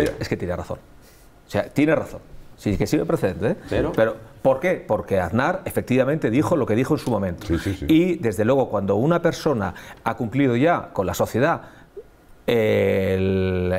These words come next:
Speaker 2: el, los crímenes que haya cometido, pues, eh, se integra de pleno derecho y tiene derecho a presentarse. El, yo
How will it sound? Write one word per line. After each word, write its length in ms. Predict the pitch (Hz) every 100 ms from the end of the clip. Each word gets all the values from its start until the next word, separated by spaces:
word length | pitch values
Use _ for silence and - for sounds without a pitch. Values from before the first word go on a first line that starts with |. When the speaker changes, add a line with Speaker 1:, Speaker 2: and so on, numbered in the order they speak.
| -
Speaker 2:
el, 360 | 98 95 92
los 140 | 92 -
crímenes 320 | 147 156 117
que 80 | 104
haya 140 | 98
cometido, 420 | 123 139 170 196
pues, 220 | 226 101
eh, 180 | - 92
se 140 | 90 101
integra 420 | 92 131 120 101
de 140 | 98
pleno 240 | 98 104 117
derecho 320 | 143 156 208
y 40 |
tiene 200 | 180 117
derecho 240 | 101 107 104
a 40 |
presentarse. 520 | 92 87 82 - - - - - - -
El, 640 | 123 110 110 110 110 110 -
yo 440 | 135 139 180 190